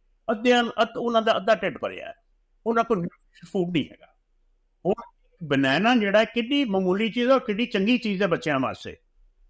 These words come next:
ਅੱਜ ਮਾਂ ਪਿਓ ਉਹ ਵੀ ਅਫੋਰਡ ਨਹੀਂ ਕਰ ਸਕਦੇ, ਕਿਉਂਕਿ ਇਹ ਪਹਿਲਾਂ ਵਿਕਦਾ ਸੀ ਟਵੈਂਟੀ ਨਾਈਨ ਦਾ, ਹੁਣ ਵਿਕਦਾ ਨਾਈਨਟੀ ਨਾਈਨ ਦਾ।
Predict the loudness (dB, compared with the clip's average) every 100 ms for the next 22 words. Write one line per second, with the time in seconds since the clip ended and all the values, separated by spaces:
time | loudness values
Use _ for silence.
0 | _ -10 -10 -10 -8 -4 2 4 4 2
1 | 0 0 0 0 0 2 2 2 0 0
2 | 0 -2 0 0 0 0 0 2 2 2
3 | 0 -4 -4 -2 0 0 2 2 2 -2
4 | 0 0 0 0 0 0 -2 -6 -12